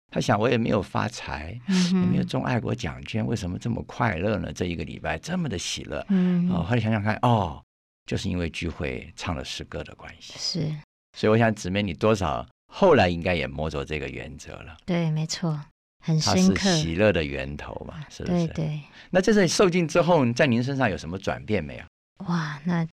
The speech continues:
Speaker 2: 可真是不止一百八十度，简直是三百六十度啊。
Speaker 1: 怎么说呢？
Speaker 2: 哎，我觉得以前呢，我是一个自闭、自爱、自怜、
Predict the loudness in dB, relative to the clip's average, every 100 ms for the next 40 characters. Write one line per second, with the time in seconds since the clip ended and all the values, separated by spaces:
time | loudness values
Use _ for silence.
0 | _ -8 -4 -2 -2 0 2 2 2 0
1 | 0 0 -2 -6 _ _ _ -6 -4 -2
2 | 0 0 -2 2 4 4 0 0 0 0
3 | 0 0 2 0 0 2 2 4 4 4
4 | 2 2 -2 0 0 2 0 0 2 4
5 | 4 2 -6 0 2 2 0 -4 -10 -6
6 | -2 4 4 6 4 4 2 4 6 6
7 | 6 6 4 2 2 2 2 4 4 0
8 | -4 0 2 2 2 0 2 0 -4 -2
9 | 0 0 2 0 0 -2 0 2 0 -4